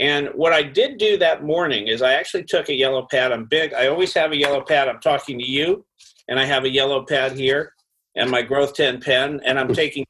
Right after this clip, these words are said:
notes. I'm, I'm thinking, I'm taking notes. So I took, that morning, I took stock and inventory of what I still had. I realized I still had my sense of humor. I still had a great deal of talent. I didn't build a business, uh,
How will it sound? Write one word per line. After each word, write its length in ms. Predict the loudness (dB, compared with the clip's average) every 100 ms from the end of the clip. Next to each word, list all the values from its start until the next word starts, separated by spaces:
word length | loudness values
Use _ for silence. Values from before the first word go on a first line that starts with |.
| 0
notes. 320 | 2 0 0
I'm, 260 | 0 -2 -6
I'm 120 | -8
thinking, 460 | -2 -4 -2 -4 -4
I'm 140 | -4
taking 400 | -2 -4 -2 -2
notes. 320 | 0 -2 -4 -18 _ -20 -20 _ _ -6
So 180 | 2
I 80 | 2
took, 400 | 2 0 -2 -2 -4
that 220 | 0 0
morning, 260 | -2 -2 -2
I 60 | -2
took 220 | -2 -4
stock 540 | -4 0 0 0 -2
and 180 | -4 -2
inventory 640 | -2 -2 -4 -4 0 0 0
of 100 | 0
what 160 | 0 0
I 100 | -2
still 380 | -4 -2 -2
had. 260 | -2 -6 -6
I 40 |
realized 500 | -4 -2 0 0 -2
I 60 | -6
still 320 | -6 -2 -2
had 320 | 0 0 -2 -6 _ _ _ -8
my 80 | -6
sense 300 | -4 -6 -6
of 60 |
humor. 360 | -2 0 2 0
I 80 | -2
still 280 | -2 -2 0
had 360 | 2 0 -2 -4
a 80 |
great 260 | -2 0 0
deal 180 | -2 -4
of 80 | -4
talent. 400 | -2 -2 -2 -4
I 60 | -4
didn't 200 | -2 0
build 220 | 0 0
a 60 |
business, 640 | 0 0 0 -2 -6 -6 -16 _ _ _ _ -2
uh, 160 | 0